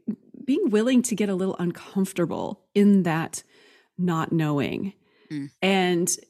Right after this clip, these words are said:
Speaker 1: yeah, we always wanna speed it up, speed up the process,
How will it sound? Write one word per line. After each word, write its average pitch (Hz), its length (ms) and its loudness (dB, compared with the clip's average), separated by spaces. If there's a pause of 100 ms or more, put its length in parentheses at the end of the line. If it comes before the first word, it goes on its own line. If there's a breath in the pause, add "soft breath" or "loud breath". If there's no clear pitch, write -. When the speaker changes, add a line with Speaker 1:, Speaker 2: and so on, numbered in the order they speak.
Speaker 1:
yeah, 247 380 2
we 196 180 2
always 247 300 0
wanna 214 320 0
speed 226 420 0
it 220 140 -2
up, 202 300 -4
speed - 360 0
up 233 160 -4
the 208 60 -6
process, 202 720 -2